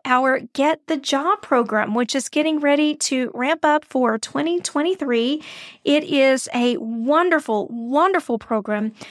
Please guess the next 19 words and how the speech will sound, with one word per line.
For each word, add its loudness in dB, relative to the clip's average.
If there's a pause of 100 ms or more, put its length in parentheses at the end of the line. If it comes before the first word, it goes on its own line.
(200)
for 2
anyone 2
looking 0
to -2
get 0
hired 2
as 0
a 0
school 0
counselor -2 (340)
this 0
upcoming 0
school -4
year. -8 (1040)
We 4
help 0
you 2
with 0
your 0